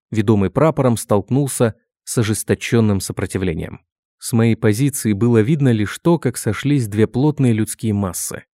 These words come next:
Одна тёмная, вторая освещённая всё теми же фонарями. Встретились и замерли. Помочь прапору мог бы бык со своим отрядом, если бы он, конечно, знал о том, что его товарищу нужна помощь. Но князь демонов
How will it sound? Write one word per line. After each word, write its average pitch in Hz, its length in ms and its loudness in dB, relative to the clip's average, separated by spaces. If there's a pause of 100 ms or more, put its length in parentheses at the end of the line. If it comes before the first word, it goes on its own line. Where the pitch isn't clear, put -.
(360)
Одна 101 280 2
тёмная, 131 520 4
вторая 139 400 2
освещённая 139 960 0
всё - 180 -2
теми 160 300 2
же 120 120 0
фонарями. 101 640 0 (600)
Встретились 120 840 0 (720)
и 151 100 4
замерли. 85 760 -2 (600)
Помочь 156 380 2
прапору 120 720 0
мог 139 240 4
бы 135 260 2
бык 143 380 4
со - 100 -8
своим 101 300 -2
отрядом, 143 380 2
если 120 280 0
бы 110 140 0
он, 110 120 2
конечно, 113 460 0
знал 117 320 2
о 98 80 0
том, 151 200 2
что - 180 -4
его 107 180 0
товарищу 110 560 -2
нужна 98 320 0
помощь. 76 460 -10 (260)
Но 110 160 2
князь 104 340 2
демонов 110 560 2